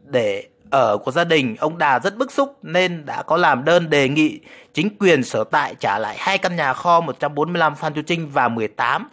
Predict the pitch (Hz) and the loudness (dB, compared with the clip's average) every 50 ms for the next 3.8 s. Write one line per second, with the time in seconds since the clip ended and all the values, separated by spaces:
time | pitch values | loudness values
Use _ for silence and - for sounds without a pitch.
0 | _ _ _ _ _ _ - - 175 139 120 123 - - 156 170 170 - 170 151 | _ _ _ _ _ _ -8 -6 -6 -6 -6 -8 -10 -8 -8 -8 -6 -2 0 2
1 | 147 156 185 123 - - _ _ _ - - - _ _ - 170 180 190 180 160 | 2 2 0 0 -4 -10 _ _ _ -20 -20 -20 _ _ -4 -2 0 0 0 -2
2 | 165 - 143 175 180 - 165 160 180 190 185 190 190 185 175 170 160 147 - 156 | -4 -4 -8 -8 -6 -4 -4 -2 -2 -4 -4 -2 -2 -2 -2 -2 -4 -6 -4 -4
3 | 165 170 160 151 143 131 131 135 117 _ _ - - 156 127 104 | -4 -2 0 0 0 0 0 -2 -6 _ _ -6 -6 -6 -6 -6